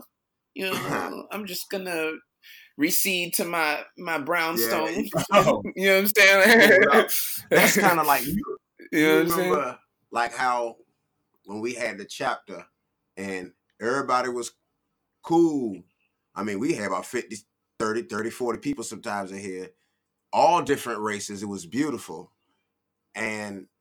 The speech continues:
Speaker 2: as long as the elements was popping, everything was cool. House was packed. And Gorilla Will came to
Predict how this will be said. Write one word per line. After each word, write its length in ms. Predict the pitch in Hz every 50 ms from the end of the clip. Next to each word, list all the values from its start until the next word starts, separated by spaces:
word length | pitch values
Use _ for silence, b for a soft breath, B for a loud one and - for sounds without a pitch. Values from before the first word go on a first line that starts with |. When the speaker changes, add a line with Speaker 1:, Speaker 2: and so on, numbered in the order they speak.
| _ -
Speaker 2:
as 140 | 113 113 107
long 240 | 135 156 185 202 196
as 80 | 175
the 200 | 151 165 151 - 131
elements 520 | 156 202 220 254 247 220 190 165 147 -
was 160 | 135 135 -
popping, 580 | - - - 127 120 110 107 - 113 107 117 123 _ _ _ _ _ _ _ _ _ _ _ _
everything 400 | - 90 95 101 - 101 101 101
was 120 | 98 104 -
cool. 320 | - - 87 - - - _ _ _ _
House 280 | - 95 92 - -
was 140 | 101 98 -
packed. 360 | - - 120 90 - - _ _ _ _ _ _ b b b b b -
And 140 | 92 92
Gorilla 320 | 82 104 107 110 113 117 117
Will 240 | 117 123 131 139 135
came 360 | 135 147 139 131 127 127 123
to 200 | 120 120 117